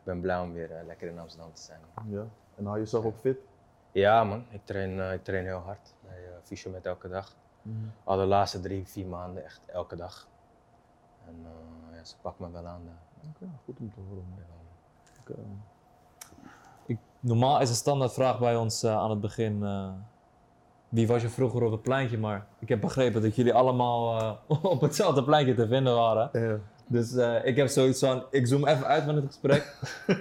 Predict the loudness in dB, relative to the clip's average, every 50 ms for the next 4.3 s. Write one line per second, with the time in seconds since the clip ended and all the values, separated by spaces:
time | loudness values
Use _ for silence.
0 | 2 0 0 -2 -4 -6 -6 -6 -8 -8 -8 -10 -10 -10 -4 0 2 2 4 4
1 | 4 4 6 6 4 4 4 2 0 -2 -6 -12 -18 -16 _ -2 0 0 0 0
2 | 0 -2 0 0 0 0 -2 -4 -8 -14 -20 _ _ _ -2 0 2 2 2 2
3 | 2 2 2 2 2 2 0 0 0 0 -2 -4 -4 -6 -4 -2 -2 -2 -2 -4
4 | -8 -10 -12 -12 -14